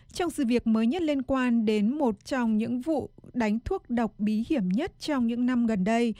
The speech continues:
hai người Anh ban đầu được cho là đã dùng heroin hoặc ma túy quá liều và được đưa đến bệnh viện hôm ba mươi tháng sáu.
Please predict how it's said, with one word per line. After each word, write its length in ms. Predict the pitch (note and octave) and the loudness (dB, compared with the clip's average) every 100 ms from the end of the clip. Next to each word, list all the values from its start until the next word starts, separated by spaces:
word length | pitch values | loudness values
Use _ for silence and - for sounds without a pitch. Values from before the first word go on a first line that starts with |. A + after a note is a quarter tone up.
| - - - | -12 -20 -8
hai 240 | - D4+ | -2 0
người 320 | C#4+ C4+ B3+ G#3+ | 0 2 2 0
Anh 420 | - C4 B3 A3 | 0 0 0 0
ban 220 | B3 A#3+ | 0 2
đầu 200 | A3+ G3+ | 2 0
được 180 | F#3+ - | -2 -4
cho 260 | - A#3 | -4 0
là 300 | A3+ A3 G3 | 0 0 0
đã 240 | F#3+ G3+ A#3 | 0 -2 -2
dùng 240 | A#3+ A3+ | 0 0
heroin 480 | F#3 A#3 A#3 B3+ A3+ | 0 0 2 2 0
hoặc 260 | G#3+ G#3 G#3 | 0 -2 0
ma 220 | A3 A#3 | -2 -2
túy 240 | - G#3 G#3+ | -2 -2 -2
quá 160 | G#3+ G#3+ | -2 0
liều 360 | D#4 C#4 G3 - - - - | 2 2 0 -4 -18 -20 -2
và 180 | A#3 G#3+ | 0 2
được 220 | G#3 G3+ | 0 0
đưa 220 | A3+ A#3+ | 0 0
đến 160 | G#3+ A#3 | 0 0
bệnh 160 | A#3 | -2
viện 240 | F#3 A#3+ - | -2 -2 -4
hôm 280 | - A#3 G#3+ | -4 -2 0
ba 140 | A3+ | 0
mươi 240 | A3 A3+ G#3+ | 0 0 -2
tháng 180 | G#3 | -4
sáu. 420 | G3 - F#3 G#3 | -4 -4 -2 -2